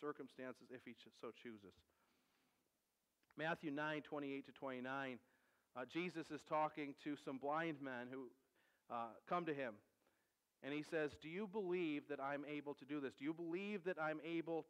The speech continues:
to hear, heal you?" And they said, "Yes, Lord." And then he touched their eyes. And he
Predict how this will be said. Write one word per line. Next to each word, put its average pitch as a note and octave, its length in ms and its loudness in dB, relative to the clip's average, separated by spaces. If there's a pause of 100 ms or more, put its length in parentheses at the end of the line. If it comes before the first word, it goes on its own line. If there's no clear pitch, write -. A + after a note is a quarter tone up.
to D3+ 60 -4 (200)
hear, D3 280 2 (120)
heal D3 220 0
you?" A2 160 -4 (800)
And A2+ 80 -6
they B2 160 -2
said, C#3 200 0
"Yes, D3 220 2 (160)
Lord." A#2+ 300 0
And A2+ 100 -4
then B2 100 -2
he B2 160 -6
touched - 260 0
their C#3 180 0
eyes. A2 340 -2 (720)
And A2+ 100 -10
he A2 60 -8